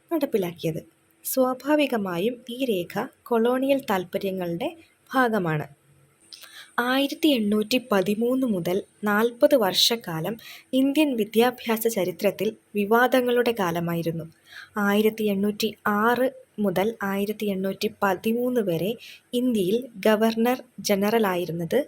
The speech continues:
മിന്റോ പ്രഭു ആയിരുന്നു. ഇംഗ്ലീഷുകാർ ഭാരതീയ സംസ്കാരത്തിന് വേണ്ടത്ര പ്രോത്സാഹനം നൽകണമെന്ന് അദ്ദേഹം ശക്തമായി വാദിച്ചു. അങ്ങനെ പൗരസ്ത്യവാദികളായ കമ്പനി ഉദ്യോഗസ്ഥരും മിഷണറിമാരെ അനുകൂലിക്കുന്ന പാശ്ചാത്യവാദികളും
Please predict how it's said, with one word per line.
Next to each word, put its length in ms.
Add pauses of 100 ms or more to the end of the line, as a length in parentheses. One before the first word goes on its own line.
(120)
മിന്റോ 360
പ്രഭു 440
ആയിരുന്നു. 440 (580)
ഇംഗ്ലീഷുകാർ 720 (100)
ഭാരതീയ 520
സംസ്കാരത്തിന് 760
വേണ്ടത്ര 480
പ്രോത്സാഹനം 840
നൽകണമെന്ന് 720 (380)
അദ്ദേഹം 540
ശക്തമായി 640
വാദിച്ചു. 460 (580)
അങ്ങനെ 360 (100)
പൗരസ്ത്യവാദികളായ 1400
കമ്പനി 480
ഉദ്യോഗസ്ഥരും 840 (380)
മിഷണറിമാരെ 800 (100)
അനുകൂലിക്കുന്ന 720
പാശ്ചാത്യവാദികളും 1300